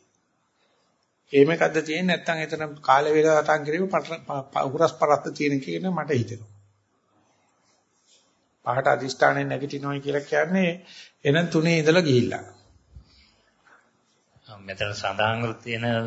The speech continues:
Speaker 2: විදිහට නම් ස්වාමීන් වහන්සේ
Speaker 1: පහන්දර පහට.
Speaker 2: ආ, පස්වරු පහ පමණ වන තෙක් සිටියා කියලා.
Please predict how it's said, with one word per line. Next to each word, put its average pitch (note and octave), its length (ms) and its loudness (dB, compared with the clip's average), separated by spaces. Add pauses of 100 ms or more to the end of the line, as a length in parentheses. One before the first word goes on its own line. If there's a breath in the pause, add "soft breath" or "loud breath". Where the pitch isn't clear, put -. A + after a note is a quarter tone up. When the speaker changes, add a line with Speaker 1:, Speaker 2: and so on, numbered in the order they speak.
(140)
Speaker 2:
විදිහට A2+ 360 -6
නම් A2+ 120 -4
ස්වාමීන් A2+ 300 -4
වහන්සේ A#2 200 0
Speaker 1:
පහන්දර C3+ 320 4
පහට. F#2+ 280 -6 (240)
Speaker 2:
ආ, G#2 240 4
පස්වරු A#2 540 2
පහ A2 260 2
පමණ A#2 360 2
වන A2 240 -2
තෙක් B2 220 2 (1300)
සිටියා A2 460 2
කියලා. F2 380 -10